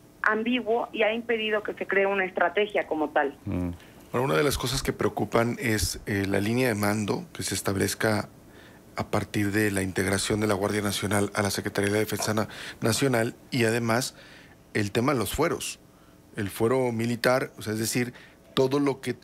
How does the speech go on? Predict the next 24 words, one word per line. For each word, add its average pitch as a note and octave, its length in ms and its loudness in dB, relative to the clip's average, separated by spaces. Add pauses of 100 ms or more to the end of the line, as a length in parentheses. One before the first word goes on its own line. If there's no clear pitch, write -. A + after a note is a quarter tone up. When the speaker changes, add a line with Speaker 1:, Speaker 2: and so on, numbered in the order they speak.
Speaker 3:
concierna A#2+ 800 0 (300)
a A#2 80 0
la A2+ 100 2
Guardia A#2 360 0
Nacional, B2 640 0 (480)
eh, G#2 400 0
incluso, A2+ 800 0 (300)
eh, G2+ 180 -4 (1600)
acciones B2+ 640 0 (640)
de, G2+ 400 -2
de G2+ 200 -2
presunta A#2+ 920 0
violación G#2+ 540 0
de A#2+ 80 2
derechos A2 280 0
humanos, A#2 400 0 (400)
¿serían A#2 500 2
vistas B2 420 0
desde A2 240 0
el G#2 80 2
ámbito A2+ 420 0
del G#2 560 0
fuero A2 240 2
militar? A2+ 360 0